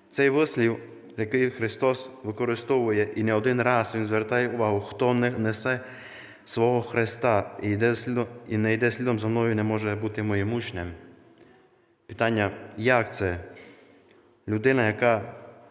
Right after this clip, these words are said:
несе Христа, уявімо себе на секундочку, людина, яка винесли вирок, її позбавляють життя, у неї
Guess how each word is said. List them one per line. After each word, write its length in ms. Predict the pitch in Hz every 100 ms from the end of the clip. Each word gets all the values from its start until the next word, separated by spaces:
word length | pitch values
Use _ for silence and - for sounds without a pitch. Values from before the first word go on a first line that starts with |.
| - _ _ _ -
несе 360 | 101 104 - 131
Христа, 600 | - 110 104 113 90 95 - - - - - -
уявімо 280 | 101 123 131
себе 220 | 117 120
на 180 | 110 101
секундочку, 640 | - 117 127 110 - 107 104 - - - - - _ - - - _ _ - - _
людина, 240 | 113 156 131
яка 380 | 123 139 127 107 - - - - - _ _
винесли 420 | 123 139 131 123
вирок, 480 | 120 127 110 101 - 107
її 120 | 123
позбавляють 640 | 127 127 120 123 120 117
життя, 580 | 117 120 101 85 85 98
у 60 | 104
неї 300 | 117 123 120